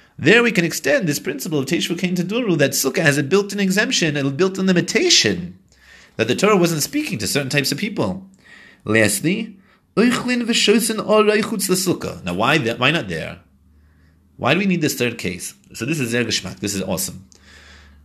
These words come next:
Came along the, the, the Rambam. The Rambam told us, "Halacha Beis, Gimel Dalet, people, the Torah wasn't talking to you. You, this guy, you're not chayev, you're patur. There was no mitzvah said by you." Halacha Hey, so how do you do the mitzvah?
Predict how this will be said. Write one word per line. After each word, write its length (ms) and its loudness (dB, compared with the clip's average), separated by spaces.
Came 180 0
along 240 0
the, 60 0
the, 400 -4
the 160 0
Rambam. 680 -2
The 100 -4
Rambam 340 -4
told 220 -2
us, 140 -4
"Halacha 280 -6
Beis, 240 -2
Gimel 280 -4
Dalet, 320 0
people, 560 -6
the 80 -4
Torah 260 -4
wasn't 400 -2
talking 420 -4
to 140 -8
you. 400 -2
You, 600 2
this 180 0
guy, 300 0
you're 280 -2
not 120 2
chayev, 380 0
you're 100 -2
patur. 400 -8
There 80 0
was 120 2
no 80 2
mitzvah 340 2
said 240 2
by 100 -2
you." 240 -10
Halacha 400 4
Hey, 240 2
so 140 -6
how 120 0
do 80 -4
you 60 -6
do 100 -4
the 60 -4
mitzvah? 480 -8